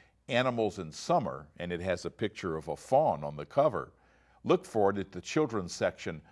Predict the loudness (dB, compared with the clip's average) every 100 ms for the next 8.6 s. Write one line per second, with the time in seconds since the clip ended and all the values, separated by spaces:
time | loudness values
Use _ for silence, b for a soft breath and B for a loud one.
0 | b b -4 -2 0 0 0 0 2 0
1 | -2 -6 -6 -10 -16 _ _ _ b b
2 | b 0 6 8 8 8 8 8 6 2
3 | 0 0 2 4 4 2 4 4 4 0
4 | 2 6 8 8 4 2 -2 -4 -2 -2
5 | -2 -4 -4 -2 -4 -4 -8 -4 2 4
6 | 4 0 B B B -2 0 2 4 6
7 | 4 0 -2 0 2 2 2 0 4 4
8 | 2 0 2 2 -2